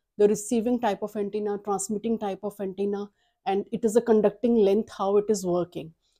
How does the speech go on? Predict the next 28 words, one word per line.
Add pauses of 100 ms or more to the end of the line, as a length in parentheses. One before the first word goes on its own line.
So
that
can
be
seen
in
my
previous,
uh,
lecture. (680)
Here (380)
we
are
taking
antenna
for
producing
the
electromagnetic
waves, (100)
and
based
on (120)
our
discussion,
the
fundamental
mechanism